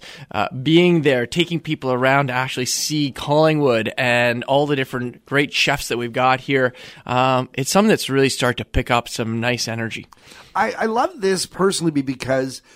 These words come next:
Speaker 2: first of all, we get, we get to talk about the history of Collingwood 'cause, um, you know, whiskey making in our community is, has got a long, long heritage. Uh, but we also get to showcase the amazing restaurants and chefs that we have. And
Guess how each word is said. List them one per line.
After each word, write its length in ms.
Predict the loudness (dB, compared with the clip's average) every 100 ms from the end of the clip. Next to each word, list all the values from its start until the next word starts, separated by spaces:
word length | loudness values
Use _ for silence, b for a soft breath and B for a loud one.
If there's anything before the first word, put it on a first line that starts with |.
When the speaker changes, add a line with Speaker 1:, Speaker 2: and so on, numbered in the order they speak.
| b -8
Speaker 2:
first 200 | -4 -2
of 40 |
all, 80 | -2
we 100 | -2
get, 160 | -4 -6 -16 -12
we 80 | -8
get 360 | -8 -8 -14
to 120 | -16
talk 300 | -8 -6 -6
about 160 | -10 -12
the 80 | -10
history 440 | -8 -8 -10 -12
of 120 | -12
Collingwood 500 | -12 -12 -12 -14 -14
'cause, 260 | -12 -14 -12
um, 200 | -14 -14
you 100 | -16
know, 60 | -16
whiskey 460 | -10 -10 -10 -10
making 400 | -10 -10 -12 -14
in 100 | -12
our 160 | -12 -14
community 560 | _ -18 -16 -14 -12 -12
is, 240 | -12 -18 -20
has 120 | -20
got 140 | -20
a 40 | -16
long, 440 | -12 -10 -10 -10
long 240 | -12 -12
heritage. 420 | -14 -14 -16 -18 _ b b b b -14
Uh, 140 | -12
but 360 | -14 -10 -8 -4
we 80 | 0
also 300 | 0 -2 -8
get 180 | -10
to 60 | -10
showcase 640 | -6 -4 -6 -6 -8 -8
the 120 | -10
amazing 580 | -10 -8 -10 -10 -12 -10
restaurants 680 | -12 -12 -16 -16 -16 -16 -18
and 280 | -20 -20 -18
chefs 420 | -14 -12 -12 -12
that 200 | -14 -14
we 140 | -16
have. 320 | -16 -16 -16 -20 b b b b _ _ -12
And 240 | -10 -10